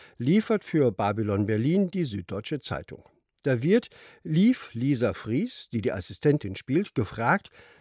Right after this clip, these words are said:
wie viel von ihnen steckt in dieser Rolle. Eine Frage zum Fremdschämen. Die Antwort: Fries, Klammer auf,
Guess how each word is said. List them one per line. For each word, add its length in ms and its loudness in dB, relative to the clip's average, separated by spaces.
wie 280 4
viel 300 0
von 280 0
ihnen 380 6
steckt 400 0
in 240 0
dieser 300 -2
Rolle. 320 -4
Eine 180 2
Frage 380 -2
zum 200 -4
Fremdschämen. 640 -6
Die 100 2
Antwort: 520 -4
Fries, 600 0
Klammer 320 -4
auf, 300 -4